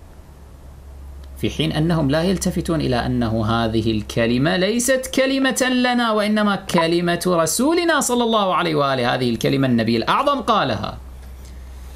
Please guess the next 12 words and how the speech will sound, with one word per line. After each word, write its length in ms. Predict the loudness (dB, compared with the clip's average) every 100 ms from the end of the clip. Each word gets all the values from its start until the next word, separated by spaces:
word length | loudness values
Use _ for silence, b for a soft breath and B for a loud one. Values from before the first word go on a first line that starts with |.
| B B B -2
"وما 480 | 2 2 4 2 0
يدريك 600 | 0 0 0 0 0 0
أمؤمنة 680 | 2 0 0 0 0 0 0
هي 340 | 0 2 0
أم 200 | -2 -6
لا؟" 140 | -8 -10 -14 B B B -6
فأنت 480 | -2 0 2 2 2
تحجهم 960 | 0 2 0 2 2 4 4 4 2 0
بهذا 460 | 0 -2 -4 -8 -14 -18 -20 -8 -2
أيها 260 | 0 0
الأخ 260 | -4 -6 -8
الكريم 380 | -10 -8 -10